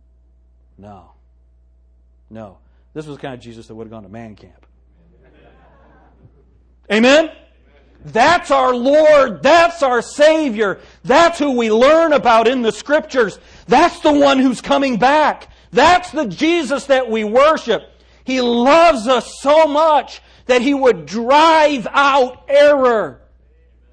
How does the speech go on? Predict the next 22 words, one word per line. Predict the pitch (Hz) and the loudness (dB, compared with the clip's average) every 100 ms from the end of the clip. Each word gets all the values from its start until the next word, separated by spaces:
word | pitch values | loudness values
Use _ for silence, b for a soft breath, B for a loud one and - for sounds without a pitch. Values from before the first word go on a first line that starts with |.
| _ _ _ _ _ _ _ _ _ _ | _ _ _ _ _ _ _ _ _ _
and | 143 156 | -16 -14
then | 147 | -16
sit | - 170 147 | -16 -18 -16
down | 147 143 | -16 -16
with | 127 131 | -18 -20
the | |
poor, | - 135 131 123 107 _ _ _ _ _ _ _ _ _ _ - | -18 -14 -12 -12 -14 _ _ _ _ _ _ _ _ _ _ -20
with | 139 | -20
the | 131 | -16
lady | 127 135 139 | -12 -12 -12
who's | 135 123 | -16 -20
caught | - 143 135 | -16 -16 -16
in | 120 | -20
adultery, | 117 123 127 - 107 95 _ _ _ _ _ _ _ _ _ _ _ _ _ _ _ _ _ _ _ | -20 -20 -20 -20 -20 _ _ _ _ _ _ _ _ _ _ _ _ _ _ _ _ _ _ _ _
and | 131 117 | -20 -20
demonstrate | 139 135 131 - 131 120 113 | -18 -18 -18 -20 -20 -20 -20
the | |
love | 107 110 104 | -20 -20 -20
of | 95 | -20
Christ | _ 95 92 _ _ _ | _ -20 _ _ _ _
to | |
her. | 92 92 _ | _ _ _